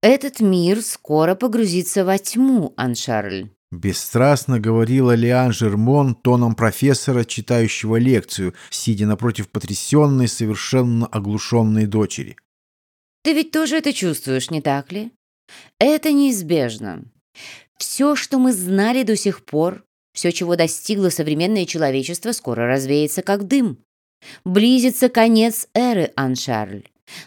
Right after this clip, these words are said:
Speaker 1: На всех уровнях. Экономическом, религиозном, социальном. На всех".
Speaker 2: Шарли не знала, что сказать. С каких пор ее мать беспокоится о судьбе всего мира? И какое отношение это имеет к Давиду?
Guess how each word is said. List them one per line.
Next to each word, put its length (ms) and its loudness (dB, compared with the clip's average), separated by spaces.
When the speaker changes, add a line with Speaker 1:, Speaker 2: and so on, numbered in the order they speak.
Speaker 1:
На 140 4
всех 280 0
уровнях. 520 -2
Экономическом, 920 0
религиозном, 880 0
социальном. 760 -2
На 140 -2
всех". 360 -8
Speaker 2:
Шарли 380 2
не 160 2
знала, 400 2
что 200 -10
сказать. 600 -6
С 160 -10
каких 540 -2
пор 240 2
ее 200 0
мать 260 0
беспокоится 840 -2
о 20 -2
судьбе 400 -2
всего 340 -2
мира? 360 -2
И 20 -10
какое 360 4
отношение 680 2
это 320 2
имеет 320 2
к 60 -2
Давиду? 560 2